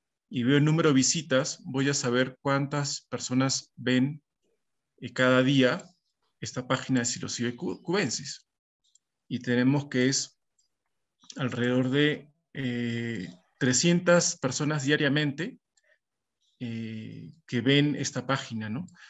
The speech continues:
A ver, ¿qué otros hongos podemos comparar? Amanita muscaria, ¿no?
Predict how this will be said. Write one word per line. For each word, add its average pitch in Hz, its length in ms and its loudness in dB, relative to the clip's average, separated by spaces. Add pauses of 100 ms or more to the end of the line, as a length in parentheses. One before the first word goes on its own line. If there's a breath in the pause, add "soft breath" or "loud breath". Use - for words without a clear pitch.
(380 loud breath)
A 123 120 0
ver, 139 280 4
¿qué 185 100 2
otros 185 320 2
hongos 190 280 0
podemos 165 640 -2
comparar? 127 720 -4
Amanita 151 380 2
muscaria, 151 500 2
¿no? 262 120 -4